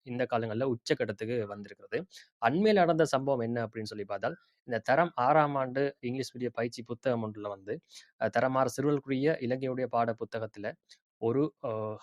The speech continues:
ஆபாச வலைத்தளத்துக்குரிய ஒரு வெப்சைட்டுடைய லிங்க் வந்து போடப்பட்டிருப்பதாக சொல்லப்பட்டிருந்தது.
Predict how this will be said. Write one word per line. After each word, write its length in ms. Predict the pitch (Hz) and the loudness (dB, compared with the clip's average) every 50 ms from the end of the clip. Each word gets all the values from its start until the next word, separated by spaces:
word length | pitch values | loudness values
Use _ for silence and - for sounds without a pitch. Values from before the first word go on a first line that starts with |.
| - - - | -10 -2 2
ஆபாச 560 | 123 127 147 156 165 170 175 - - 165 147 | 4 6 6 8 8 8 8 6 4 2 2
வலைத்தளத்துக்குரிய 760 | 123 120 123 120 - 123 120 113 - 120 120 113 113 117 120 | 4 2 2 0 -2 -2 -4 -4 -4 -6 -8 -6 -4 -2 -2
ஒரு 160 | 117 113 110 | -2 -2 -2
வெப்சைட்டுடைய 640 | 107 107 104 - - 120 113 107 107 107 107 110 107 | -2 -4 -4 -4 -4 -4 -4 -4 -4 -6 -6 -4 -4
லிங்க் 280 | 104 104 117 131 147 147 | -2 -2 -2 0 0 0
வந்து 420 | 131 127 117 113 110 110 127 131 | 0 0 -2 -2 0 0 -2 -2
போடப்பட்டிருப்பதாக 920 | 113 120 110 107 117 107 110 101 110 101 107 107 104 107 - 117 113 113 104 | -2 -2 -4 -4 -4 -6 -8 -10 -10 -8 -6 -6 -6 -4 -2 -2 0 0 -2
சொல்லப்பட்டிருந்தது. 720 | 104 - - 107 104 98 98 98 92 98 95 95 95 104 | -4 -8 -12 -12 -12 -10 -12 -12 -16 -16 -18 -12 -6 -6